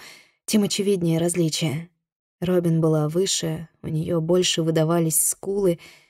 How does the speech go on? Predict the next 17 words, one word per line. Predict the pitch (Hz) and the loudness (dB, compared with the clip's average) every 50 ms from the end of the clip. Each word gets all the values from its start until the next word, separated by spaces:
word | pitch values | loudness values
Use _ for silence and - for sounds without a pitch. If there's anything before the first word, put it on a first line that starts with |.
| _ - | _ 0
волосы | 185 208 226 226 190 - - 190 175 | 2 4 6 6 4 4 2 2 2
были | 170 190 196 196 190 180 | 4 4 6 6 6 4
на | 180 175 175 | 4 4 2
несколько | 180 190 185 - - 180 180 - - 170 | 2 2 0 -2 -2 -4 -4 -2 -2 -2
оттенков | 170 160 - - 202 190 175 - 175 160 - | -2 -2 -2 -2 -2 -2 -2 -4 -6 -6 -4
темнее | - - 175 175 175 185 202 214 190 170 165 165 175 - | -2 0 0 2 2 2 2 2 2 2 0 0 -2 -2
и | - 180 | -2 -2
более | 170 170 180 165 156 160 156 | 0 2 2 2 2 0 0
кудрявые. | - - 180 165 - 165 151 147 147 160 151 - - _ _ _ _ _ _ _ _ _ _ _ _ _ - | 0 -2 -2 0 0 0 0 0 -4 -6 -10 -12 -12 _ _ _ _ _ _ _ _ _ _ _ _ _ -12
Но | - 190 170 165 | -6 -4 -4 -2
глаза | 160 165 165 165 165 - - 180 180 175 170 _ _ _ _ | -2 -2 -2 -2 -2 -4 -4 -4 -6 -8 -10 _ _ _ _
такие | - - 160 - - - - 175 175 147 - | -10 -10 -10 -8 -10 -14 -14 -14 -14 -12 -10
же. | - 139 147 147 _ _ _ _ _ _ _ _ _ _ _ _ _ _ - | -10 -12 -12 -16 _ _ _ _ _ _ _ _ _ _ _ _ _ _ -8
Большие, | 214 180 190 170 165 - - - - 190 190 185 175 170 | -6 -2 0 0 0 0 -2 0 0 2 2 2 2 2
выразительные, | 165 160 170 170 165 160 156 160 190 202 185 - 190 180 175 165 165 160 170 | 2 2 2 4 4 2 2 0 -2 -4 -4 -4 -4 -2 0 0 0 0 0
голубые | 170 170 170 165 170 165 165 202 196 196 190 | 0 0 2 2 0 0 0 0 0 0 0
глаза, | 180 185 180 185 180 - - 175 156 156 147 | 0 0 -2 0 -2 -2 -2 -2 -2 -2 -4